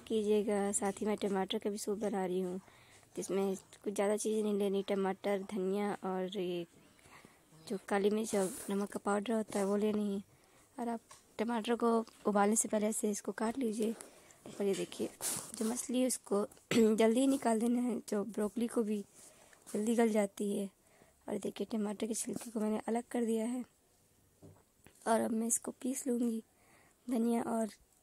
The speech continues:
काली मिर्च के साथ। ये देखिए, पीस लिया है और इसके साथ ये देखिए, जो सूप का वेजिटेबल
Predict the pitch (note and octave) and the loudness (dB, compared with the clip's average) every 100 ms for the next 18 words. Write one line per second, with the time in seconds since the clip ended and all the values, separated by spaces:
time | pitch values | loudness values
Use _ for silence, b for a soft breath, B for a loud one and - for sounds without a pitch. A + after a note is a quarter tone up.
0 | _ - - _ - - A3+ A3+ A3+ - | _ -20 -20 _ -6 2 2 2 0 -2
1 | A#3 A#3 A#3 _ - _ _ b b b | -4 -6 -8 _ -20 _ _ b b b
2 | b b b - A3+ A3 - A3+ - A#3+ | b b b -6 -6 -4 -8 -8 -6 -4
3 | A3+ A3 A3 A#3+ - _ _ _ _ _ | -4 -2 -2 -4 -10 _ _ _ _ _
4 | _ _ - A#3+ A#3+ - - A3 A3 G#3+ | _ _ -8 -6 -6 -4 -2 -2 -2 -4
5 | G#3 - G#3 G3+ _ _ b b b b | -4 -4 -4 -4 _ _ b b b b
6 | b - A#3+ A3+ G#3+ - A#3+ - G#3+ G#3+ | b -16 -6 -4 -2 -2 -4 0 0 0
7 | A3+ A3 A3+ | 0 -2 -2